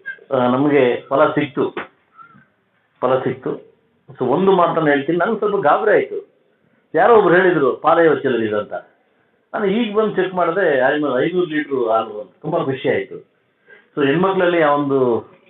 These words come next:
ಇದು ಬರ್ಲಿ ಅನ್ನೋದು ನನಗೆ ಖುಷಿ ಆಯ್ತು. So, ಒಂದು ವಿಷಯನ ನಾನು ಹೇಳಕ್ ಇಷ್ಟಪಡ್ತೀನಿ, ಯಾಕಂದ್ರೆ ನಮ್ಗೆ ಹೋಗ್ತಾ, ಹೋಗ್ತಾ, ಹೋಗ್ತಾ, ಹೋಗ್ತಾ, ಹೋಗ್ತಾ ಏನಾಗುತ್ತೆ ಅಂದ್ರೆ ಮನುಷ್ಯನಿಗೆ ಆಸೆ ಅನ್ನೋಕ್ಕಿಂತ ದುರಾಸೆ ಅನ್ನೋದು ಜಾಸ್ತಿ ಆಗುತ್ತೆ.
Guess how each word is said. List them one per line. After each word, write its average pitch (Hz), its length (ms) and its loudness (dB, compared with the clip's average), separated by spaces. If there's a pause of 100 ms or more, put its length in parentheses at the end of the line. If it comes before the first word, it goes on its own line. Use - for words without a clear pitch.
(320)
ಇದು 147 120 -2
ಬರ್ಲಿ 147 280 2
ಅನ್ನೋದು 127 300 -2
ನನಗೆ 123 220 -2
ಖುಷಿ 120 280 -4
ಆಯ್ತು. 101 220 -4 (880)
So, 165 60 0
ಒಂದು 226 240 2
ವಿಷಯನ 190 300 2
ನಾನು 165 280 2
ಹೇಳಕ್ 139 260 0
ಇಷ್ಟಪಡ್ತೀನಿ, 131 880 -6
ಯಾಕಂದ್ರೆ 151 640 -4 (380)
ನಮ್ಗೆ 180 280 2
ಹೋಗ್ತಾ, 180 320 4
ಹೋಗ್ತಾ, 180 300 0
ಹೋಗ್ತಾ, 165 280 0
ಹೋಗ್ತಾ, 160 300 0
ಹೋಗ್ತಾ 151 300 2
ಏನಾಗುತ್ತೆ 131 380 0
ಅಂದ್ರೆ 135 500 -2 (100)
ಮನುಷ್ಯನಿಗೆ 165 420 0
ಆಸೆ 156 300 2
ಅನ್ನೋಕ್ಕಿಂತ 147 400 -2
ದುರಾಸೆ 139 400 0
ಅನ್ನೋದು 120 200 -2
ಜಾಸ್ತಿ 92 260 -6
ಆಗುತ್ತೆ. - 380 -12